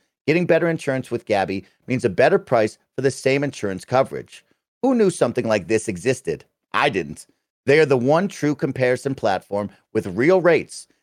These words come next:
They give you an apples-to-apples comparison of your current coverage with forty of the top insurance providers like Progressive, Nationwide, and Travelers, all in one place.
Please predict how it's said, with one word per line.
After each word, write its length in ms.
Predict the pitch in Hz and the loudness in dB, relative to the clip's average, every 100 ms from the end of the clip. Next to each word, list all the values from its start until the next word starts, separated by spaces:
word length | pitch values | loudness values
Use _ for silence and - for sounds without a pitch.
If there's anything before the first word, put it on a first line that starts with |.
| _ | _
They 140 | 139 160 | 2 2
give 260 | 143 170 | 4 2
you 140 | 156 147 | 2 0
an 80 | 127 | -2
apples-to-apples 760 | 135 156 202 175 151 147 - 143 | -6 -4 -2 0 0 0 -2 -6
comparison 640 | - 180 131 110 - 110 107 _ - | -6 -2 0 0 0 -4 -6 _ -4
of 180 | 104 | -4
your 220 | 95 139 180 | 0 0 0
current 340 | - 151 160 | 0 -2 -2
coverage 440 | - 104 101 95 _ _ | -2 0 0 -4 _ _
with 120 | 135 | -4
forty 460 | - - 170 190 196 | -4 -2 2 2 2
of 140 | - | 0
the 100 | - | -2
top 360 | - - 127 - | -4 -2 -2 0
insurance 420 | 165 - 135 135 | -4 -2 -4 -4
providers 560 | - 123 101 92 98 - | -4 0 2 2 -2 -2
like 160 | 90 | -6
Progressive, 560 | - 92 104 110 156 123 | -6 -4 -2 0 -2 -6
Nationwide, 640 | 101 110 - 127 117 127 - | -4 -4 -2 -2 2 2 0
and 220 | 120 139 | -4 -4
Travelers, 560 | - 185 190 98 85 - _ _ _ | 0 2 2 0 -4 -6 _ _ _
all 240 | 143 175 185 | 2 4 2
in 180 | 147 120 | -2 0
one 220 | 98 92 | 0 -2
place. 520 | - 139 90 - - | 2 2 2 -6 -18